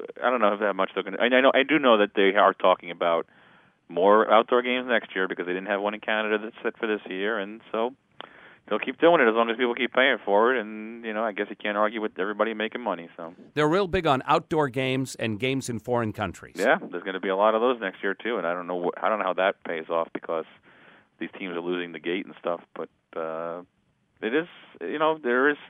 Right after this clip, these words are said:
Speaker 1: some market there to do those things. I don't, I'm not sure how they're gonna handle the China part, but they really have to, uh,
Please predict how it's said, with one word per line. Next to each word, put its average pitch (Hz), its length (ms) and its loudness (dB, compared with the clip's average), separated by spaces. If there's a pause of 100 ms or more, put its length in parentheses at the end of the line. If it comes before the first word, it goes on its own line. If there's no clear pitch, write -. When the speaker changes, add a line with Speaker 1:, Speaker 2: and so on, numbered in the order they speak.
(520)
Speaker 1:
some 131 480 -4
market 123 460 4
there 117 180 6
to 110 80 -6
do 110 160 -2
those 110 240 2
things. 113 180 -4
I 98 80 4
don't, 104 100 0
I'm 98 120 -4
not 101 160 -2 (160)
sure 107 300 4
how 107 140 4
they're 104 120 0
gonna 98 160 -4
handle 104 260 -4
the 101 100 -10
China 107 300 -2
part, 90 300 0
but - 140 -12
they 90 100 -4
really 98 400 -2
have 104 260 -2
to, 107 260 -4
uh, 104 300 -2